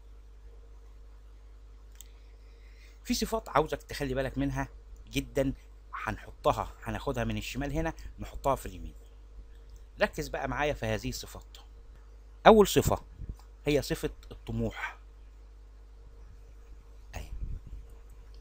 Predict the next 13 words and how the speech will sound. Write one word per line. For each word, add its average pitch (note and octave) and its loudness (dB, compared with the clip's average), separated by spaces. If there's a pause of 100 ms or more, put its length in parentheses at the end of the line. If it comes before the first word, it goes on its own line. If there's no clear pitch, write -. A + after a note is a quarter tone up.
(1300)
أضغط A2+ 4
عليها D#3+ 2 (1400)
وأجي A2 4
هنا G#2+ 4
أعمل G2+ 2
لها A2 2
آد، - 0 (1800)
ألاقيها A2 8
اتحطت A2+ 2
ناحية A2 -4
اليمين. E2 -6 (1700)
الصفة A#3+ 2
التانية G#2 2